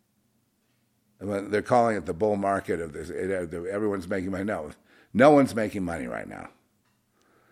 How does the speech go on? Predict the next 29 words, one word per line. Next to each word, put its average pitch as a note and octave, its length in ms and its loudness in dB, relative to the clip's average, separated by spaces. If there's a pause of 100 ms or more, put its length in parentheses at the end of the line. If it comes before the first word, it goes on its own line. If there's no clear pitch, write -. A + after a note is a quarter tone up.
(340)
And, G#2+ 360 2
um, G2 400 2
because G#2+ 260 0
they're A2+ 120 4
cutting A2+ 340 0
it G#2+ 120 -2
off F#2+ 440 0
and F#2 140 -4
they're F#2 100 -6
gonna F2+ 180 -6
replace G2 600 -4
the, F2 300 -6
uh, D#2+ 180 -8 (680)
Biden G#2+ 340 2
is F#2+ 160 -4
gonna F#2 220 -6
go F#2+ 140 -6
ahead F#2+ 180 -4
and E2+ 100 -8
replace F2+ 480 -6
it. D#2 120 -10
Don't, G2+ 220 -4
don't A#2 200 -2
get, G2 320 -4
get G2 180 -4
me F2+ 100 -10
wrong. E2 280 -8
It's D#2+ 180 -12
not, G2+ 360 -6